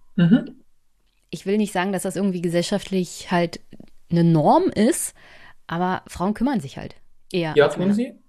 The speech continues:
Speaker 1: tun sie. Ähm, aber genau, das ist eine gesellschaftliche Norm. Also das wird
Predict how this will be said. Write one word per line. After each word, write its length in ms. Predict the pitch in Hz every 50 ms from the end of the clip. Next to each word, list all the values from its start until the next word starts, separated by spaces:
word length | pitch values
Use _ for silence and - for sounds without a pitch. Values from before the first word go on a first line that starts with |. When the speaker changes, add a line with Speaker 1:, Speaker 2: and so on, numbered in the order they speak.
| _ -
Speaker 1:
tun 200 | - 175 175 190
sie. 240 | 208 254 294 - - - - _ _ _ _ _ -
Ähm, 420 | 170 175 180 185 190 208 202 - - _
aber 180 | - 151 151 165
genau, 240 | 185 214 262 254
das 220 | - - 208 - -
ist 420 | - 190 208 208 - - - - _
eine 120 | 196 196
gesellschaftliche 640 | 196 196 - - 139 139 160 151 - 175 170 202 202
Norm. 260 | 214 202 156 135 135 -
Also 180 | 143 135 143
das 240 | 139 139 139 - -
wird 320 | 151 185 220 247 - -